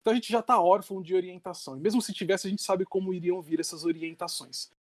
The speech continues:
Aí você tem ali os governos dos estados, os prefeitos, que também, é,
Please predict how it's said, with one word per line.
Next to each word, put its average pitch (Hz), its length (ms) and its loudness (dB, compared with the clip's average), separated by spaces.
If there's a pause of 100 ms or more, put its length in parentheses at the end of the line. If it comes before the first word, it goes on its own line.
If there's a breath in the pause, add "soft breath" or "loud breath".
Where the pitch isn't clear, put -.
(160)
Aí 262 120 8
você 269 180 4
tem 233 140 2
ali 220 140 4
os 190 100 2
governos 185 680 6
dos 151 160 -6
estados, 170 540 2
os - 80 -16
prefeitos, 226 600 -2
que 214 120 -8
também, 233 760 -2 (400)
é, 208 420 2